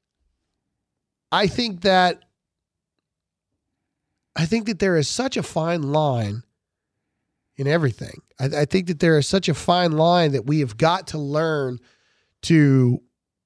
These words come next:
walk as Americans.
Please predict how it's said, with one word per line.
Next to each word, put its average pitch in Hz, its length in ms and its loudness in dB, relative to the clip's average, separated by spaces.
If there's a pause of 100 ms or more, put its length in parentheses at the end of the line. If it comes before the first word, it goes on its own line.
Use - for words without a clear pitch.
(640)
walk 143 1000 2 (680)
as 151 400 0 (120)
Americans. 139 840 0